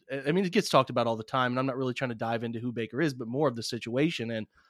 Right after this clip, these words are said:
are you surprised that this is still sitting here on May fourth, uns-, unresolved with him?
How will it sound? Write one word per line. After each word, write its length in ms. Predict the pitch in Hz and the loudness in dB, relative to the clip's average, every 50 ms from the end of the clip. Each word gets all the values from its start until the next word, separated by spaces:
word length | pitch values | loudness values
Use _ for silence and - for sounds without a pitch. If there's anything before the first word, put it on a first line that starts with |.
| _ _ _ _ _ _ _ - - | _ _ _ _ _ _ _ -4 0
are 100 | 139 143 | 0 2
you 240 | 147 151 196 220 | 2 2 2 2
surprised 1120 | 214 - - - 143 - - - - 135 127 135 135 147 156 170 190 190 - - - - - _ _ _ _ _ _ _ _ - | 2 2 0 0 -2 -2 -4 -6 -2 2 4 6 6 6 6 4 2 0 -4 -8 -10 -14 -20 _ _ _ _ _ _ _ _ -8
that 180 | 123 131 120 - | -8 -6 -2 0
this 220 | 147 156 151 - | 0 0 2 0
is 100 | 143 - | -2 -2
still 240 | - - - 151 135 | -2 0 2 2 2
sitting 380 | - - - 143 147 156 151 | 2 2 0 2 2 2 0
here 240 | 156 160 165 175 165 | 0 0 2 2 2
on 160 | 135 123 123 | 2 2 2
May 140 | 127 131 131 | 2 0 0
fourth, 360 | 127 - 135 135 151 170 - | -2 -2 0 0 0 0 0
uns-, 300 | 127 117 127 135 - - 131 | -2 -2 -2 -2 -4 -6 -6
unresolved 600 | 120 127 131 135 131 127 120 127 120 127 147 160 160 | -4 -2 -2 0 -2 -2 -2 0 0 0 0 0 0
with 140 | 170 - | -2 -2
him? 260 | - 185 190 202 214 | 0 0 2 2 0